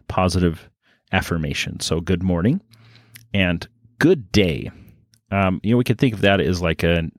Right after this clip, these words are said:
a negative thing or an abrupt thing. But when I was a kid, I know my mom would listen to Paul Harvey.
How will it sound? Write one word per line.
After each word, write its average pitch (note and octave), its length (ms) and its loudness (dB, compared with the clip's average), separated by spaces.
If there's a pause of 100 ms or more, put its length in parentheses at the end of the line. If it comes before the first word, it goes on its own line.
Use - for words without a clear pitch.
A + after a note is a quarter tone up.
(140)
a E2+ 240 -2
negative F2 480 2
thing E2+ 160 0
or D#2+ 120 0
an E2 100 4
abrupt E2 340 -2
thing. E2+ 240 -2 (400)
But - 160 0 (460)
when A2+ 100 2
I C#3 80 2
was G#2+ 200 4
a F#2+ 260 4
kid, E2+ 320 -2
I F2+ 120 -2
know F#2+ 140 2
my F#2 120 2
mom F#2+ 260 2
would E2 140 -4
listen F2 340 0
to F2 240 -2
Paul B2 420 2
Harvey. E2 680 -2